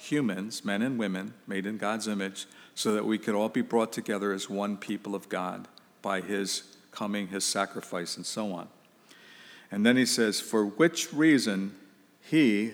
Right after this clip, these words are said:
Jesus Christ, is not ashamed to call us his brothers and sisters." We're the family of God. Saying, and here he quotes from Psalm twenty-two. Any of you know anything about Psalm twenty-two?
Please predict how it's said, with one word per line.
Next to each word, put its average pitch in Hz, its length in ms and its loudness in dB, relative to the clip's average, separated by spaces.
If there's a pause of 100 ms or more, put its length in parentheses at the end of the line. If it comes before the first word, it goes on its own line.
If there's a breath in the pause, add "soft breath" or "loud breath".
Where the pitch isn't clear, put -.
(120)
Jesus 113 440 0
Christ, 95 540 -2
is 107 180 -2
not 113 300 0
ashamed 123 500 -2
to - 80 -12
call 120 540 2
us 95 240 -2
his 98 180 -6
brothers 92 480 -6
and 92 140 -8
sisters." 139 500 -4
We're 92 80 -6
the 98 100 -6
family 95 440 -6
of - 140 -10
God. 95 320 -4 (460 loud breath)
Saying, 131 720 2 (580 loud breath)
and 110 200 0
here 165 400 6 (380 loud breath)
he 127 140 2
quotes 139 600 4
from 113 640 0
Psalm 123 640 0
twenty-two. 110 680 -2 (1500 loud breath)
Any 123 180 0
of 120 80 -6
you 135 80 0
know 135 220 0
anything 139 320 -2
about 135 240 -8
Psalm 139 260 -4
twenty-two? 143 580 -4